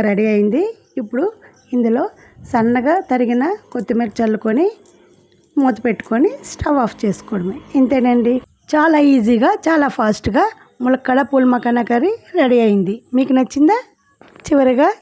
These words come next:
చిన్న సలహా, నచ్చితే ఇంకొక లైక్ ఇవ్వండి. ప్రతి మానవుడు నిండు నూరేళ్ళు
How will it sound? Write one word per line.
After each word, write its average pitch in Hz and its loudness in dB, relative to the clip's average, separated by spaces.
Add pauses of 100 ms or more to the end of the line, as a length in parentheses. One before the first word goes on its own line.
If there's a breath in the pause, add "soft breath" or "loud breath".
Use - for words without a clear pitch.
(160)
చిన్న 302 4 (140)
సలహా, 311 -2 (300)
నచ్చితే 254 -4 (320)
ఇంకొక 233 0
లైక్ 294 0
ఇవ్వండి. 262 4 (680 soft breath)
ప్రతి 247 0 (120)
మానవుడు 262 2 (460)
నిండు 240 2
నూరేళ్ళు 269 2